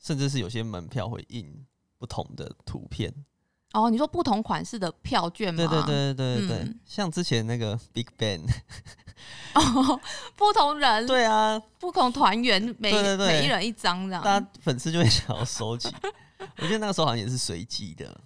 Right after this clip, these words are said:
Speaker 1: 对。
Speaker 2: 对，是随机的。
Speaker 1: 对，所以
Speaker 2: 你也不能挑。
Speaker 1: 对啊，这种蛮有用的。
Speaker 2: <laughs>
Speaker 1: 啊，我还想到那个，
Speaker 2: 嗯。
Speaker 1: 那个什么，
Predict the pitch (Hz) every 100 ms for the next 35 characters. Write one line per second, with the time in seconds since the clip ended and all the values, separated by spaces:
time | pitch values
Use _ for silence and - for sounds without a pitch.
0 | _ _ 113 76 285 233 226 269 233 170
1 | 175 175 170 - - 120 123 113 98 123
2 | - - - 247 233 226 175 - 180 -
3 | 101 - 170 147 123 120 135 135 170 107
4 | 80 101 76 82 - 226 269 156 131 -
5 | - 120 185 180 185 180 127 110 135 214
6 | 196 202 226 190 202 165 123 73